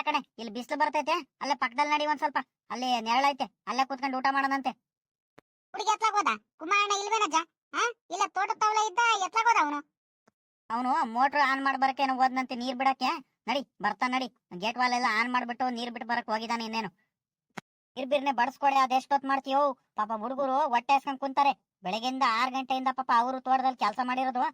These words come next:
Speaker 1: ಸುಸ್ತಾಗಂಗ್ ಆಗ್ಬಿಟ್ಟೈತೆ. ಬಿರ್ಬಿರ್ನೆ ಹಾಕೊಡೆ ಅತ್ಲಾಗಿ. ಬೇಗ ಅತ್ಲಾಗಿ ತಿಂಡಿ ತಿನ್ಕೊಂಡ್ ಅತ್ಲಾಗ್ ಕಾಯೆಲ್ಲ ಒತ್ತಾಕ್ ಹೋಗ್ತಾರ ಅತ್ಲಾಗಿ.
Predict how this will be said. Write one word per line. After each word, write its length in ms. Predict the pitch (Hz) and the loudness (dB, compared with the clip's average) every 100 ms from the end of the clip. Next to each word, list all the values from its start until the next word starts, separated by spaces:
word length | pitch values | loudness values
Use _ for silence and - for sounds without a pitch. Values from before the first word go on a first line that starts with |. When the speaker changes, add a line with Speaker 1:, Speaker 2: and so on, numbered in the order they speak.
| - _ _ | -8 _ _
Speaker 1:
ಸುಸ್ತಾಗಂಗ್ 500 | 233 233 269 254 247 | -14 -4 0 0 0
ಆಗ್ಬಿಟ್ಟೈತೆ. 600 | 226 247 262 269 277 311 _ _ | -2 0 0 2 2 -2 _ _
ಬಿರ್ಬಿರ್ನೆ 320 | 226 262 262 | -6 -4 -2
ಹಾಕೊಡೆ 300 | 240 - 277 | -4 2 4
ಅತ್ಲಾಗಿ. 280 | 277 269 247 - _ _ | 4 2 -4 -10 _ _
ಬೇಗ 200 | 196 254 269 | 0 2 4
ಅತ್ಲಾಗಿ 500 | 254 262 240 254 247 | 2 0 0 2 2
ತಿಂಡಿ 220 | 233 240 240 | 0 -8 -8
ತಿನ್ಕೊಂಡ್ 300 | 247 254 247 | -6 -4 -4
ಅತ್ಲಾಗ್ 220 | 254 240 | -4 -2
ಕಾಯೆಲ್ಲ 300 | 214 226 240 | 0 2 0
ಒತ್ತಾಕ್ 320 | 233 214 233 | -2 -2 -4
ಹೋಗ್ತಾರ 360 | 214 233 - 233 | -2 -2 0 -4
ಅತ್ಲಾಗಿ. 280 | 233 226 | -4 -10